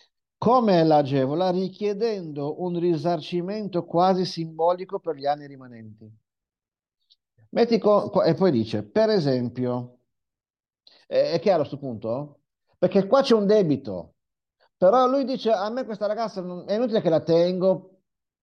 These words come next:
per poi non sposarla, mia figlia non vuole sposarla, almeno la faccio uscire così lei troverà un altro posto dove sposarsi." Perciò le fanno anche un bene, no? Però,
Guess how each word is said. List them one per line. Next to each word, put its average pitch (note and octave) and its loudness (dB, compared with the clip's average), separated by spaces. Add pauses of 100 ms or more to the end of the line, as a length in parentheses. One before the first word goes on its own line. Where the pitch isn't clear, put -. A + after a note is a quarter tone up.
(360)
per E3+ -2
poi F3 2
non E3+ 0
sposarla, E3+ 2
mia E3+ -4
figlia E3+ -8
non E3+ -6
vuole D#3+ 0
sposarla, D3+ 0
almeno G#3 -4 (1040)
la D#3+ -2
faccio B3 0
uscire C#4 2
così G#3 0
lei B3+ 2
troverà F#3+ 0
un G3 -2
altro G#3+ -8
posto C3+ -6
dove C3 -6
sposarsi." A#2+ 0 (440)
Perciò D#3+ 0
le F#3+ 4
fanno G3 2
anche F#3+ 2
un E3+ 0
bene, F#3+ 2
no? C#3+ -10 (880)
Però, A3 4